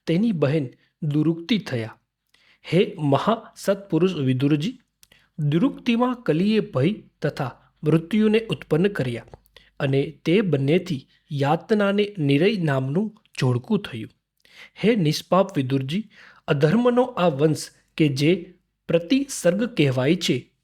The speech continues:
તે મેં તમને ટૂંકમાં કહ્યું. આ પવિત્ર વંશ ત્રણ વાર સાંભળી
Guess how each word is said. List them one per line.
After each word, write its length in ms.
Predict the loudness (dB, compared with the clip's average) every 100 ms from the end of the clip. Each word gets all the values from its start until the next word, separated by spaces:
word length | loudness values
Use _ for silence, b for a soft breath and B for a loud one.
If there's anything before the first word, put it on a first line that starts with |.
| -2
તે 120 | 2
મેં 240 | 4 2 0
તમને 340 | -2 -2 -4
ટૂંકમાં 600 | -2 0 2 2 2 0
કહ્યું. 340 | -4 -6 -8 _ _ _ _ -6
આ 120 | -4
પવિત્ર 500 | -2 0 0 0 0
વંશ 340 | 0 0 0 -4 b b
ત્રણ 300 | 0 2 2
વાર 220 | 2 0
સાંભળી 560 | 0 -4 -2 0 -2